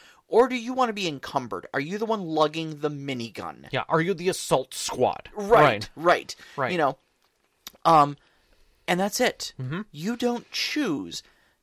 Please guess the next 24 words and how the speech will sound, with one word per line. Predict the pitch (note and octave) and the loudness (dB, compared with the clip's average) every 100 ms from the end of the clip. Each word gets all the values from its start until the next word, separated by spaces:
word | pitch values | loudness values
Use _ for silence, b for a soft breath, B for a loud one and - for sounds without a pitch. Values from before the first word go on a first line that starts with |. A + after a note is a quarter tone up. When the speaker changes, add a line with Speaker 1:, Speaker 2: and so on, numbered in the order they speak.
| _ | _
Speaker 1:
your | D#3+ E3 | -2 -2
gear | D3+ A3 B3+ C#3+ A#2 - - | 0 -2 0 2 0 -4 -8
until | E3+ F#3 F3+ | -6 -2 -2
it | |
becomes | E3+ F3 D#3+ D3+ | -2 -6 -8 -2
relevant | C#3+ C#3 C#3+ C#3+ C3+ | 4 4 2 -4 -6
in | C3 | -6
a | |
scene. | - - A3+ G#2 C#2 - | -4 -4 -4 -6 -8 -6
And | E3+ | -4
the | E3+ | -2
moment | F3+ B3+ D4 | 0 0 2
I | A3 F#3 | 0 0
say, | - E3 D#3 - b b | 2 2 2 0 b b
"All | - | 4
right, | D#3+ D3 | 6 6
I'm | - A#3 | 2 4
drawing | A3 A3 | 6 6
my | E3 | 4
pistol | C3 D#3 - C3 | 2 0 0 -2
and | B2 | -2
shooting | - C#3+ A#2+ | -2 0 -2
this | A2+ - | -4 -2
dude. | B2 A#2+ | 0 0